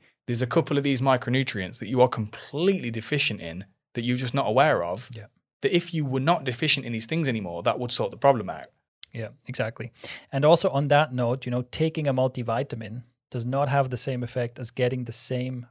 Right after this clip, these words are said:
Speaker 2: vitamins out of whole food. So this, there's, there's tons and tons of studies on this where for some reason,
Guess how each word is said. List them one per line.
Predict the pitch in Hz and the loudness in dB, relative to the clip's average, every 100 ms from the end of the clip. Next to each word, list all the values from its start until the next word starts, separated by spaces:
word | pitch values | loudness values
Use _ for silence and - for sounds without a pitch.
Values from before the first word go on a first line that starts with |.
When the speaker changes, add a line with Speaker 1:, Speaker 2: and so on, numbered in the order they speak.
| - | -4
Speaker 2:
vitamins | 120 120 120 110 107 - | -2 -2 -4 -10 -12 -8
out | 113 | -6
of | 113 | -6
whole | - 110 | -8 -10
food. | 110 - 110 98 _ _ _ - - - _ | -10 -12 -12 -14 _ _ _ -20 -20 -20 _
So | 127 | -6
this, | 123 | -2
there's, | 135 123 | -2 -2
there's | - 123 | -2 -4
tons | - - 165 | -4 -2 0
and | 160 | -2
tons | 135 139 139 | -2 -2 -2
of | |
studies | - 127 135 135 | 0 0 0 0
on | 127 | -2
this | 113 107 - - | -4 -6 -8 -4
where | 120 113 - | -4 -4 -6
for | - | -8
some | - 165 185 | -2 2 2
reason, | 170 185 202 113 160 | 2 2 2 0 -2